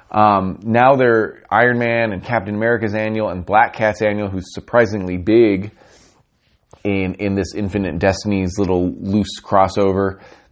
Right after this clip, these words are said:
The Amazing Spider-Man annual, the Thor annual, with a, a cl-, uh, classified guest star, Miles Morales, Guardians of the Galaxy, Avengers. So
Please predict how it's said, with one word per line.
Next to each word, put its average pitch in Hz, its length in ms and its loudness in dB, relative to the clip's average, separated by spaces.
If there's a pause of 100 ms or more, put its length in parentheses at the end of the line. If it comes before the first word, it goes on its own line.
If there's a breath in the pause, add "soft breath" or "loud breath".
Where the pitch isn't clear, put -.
(120)
The 95 60 -4
Amazing 120 440 2
Spider-Man 101 680 0
annual, 95 440 -4
the 90 120 -10
Thor 139 420 4
annual, 92 640 -6 (320 soft breath)
with 90 160 -10
a, 78 240 -10
a - 60 -16 (100)
cl-, - 300 -8
uh, 85 340 -4
classified 90 680 -2
guest - 200 -4
star, 85 440 -2
Miles 104 340 2
Morales, 104 520 2
Guardians 101 340 0
of - 40 -12
the 90 60 -8
Galaxy, 98 480 0
Avengers. 101 440 -2
So 117 220 0